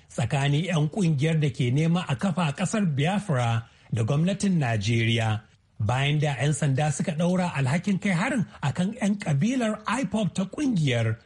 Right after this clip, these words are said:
ƙungiyar ta yi watsi da zargin da ake yi mata na hannu a fasa gidan yarin. Shugaba Buhari dai bai ayyana ipob ɗin ba, amma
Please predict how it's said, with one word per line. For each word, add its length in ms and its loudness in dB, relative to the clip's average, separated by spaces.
ƙungiyar 460 0
ta 180 0
yi 220 2
watsi 500 0
da 180 0
zargin 440 0
da 120 -2
ake 240 -2
yi 180 2
mata 480 0
na 120 0
hannu 500 0
a 120 -4
fasa 460 0
gidan 400 0
yarin. 540 0
Shugaba 480 0
Buhari 400 0
dai 240 0
bai 260 0
ayyana 560 2
ipob 420 0
ɗin 260 0
ba, 320 0
amma 460 0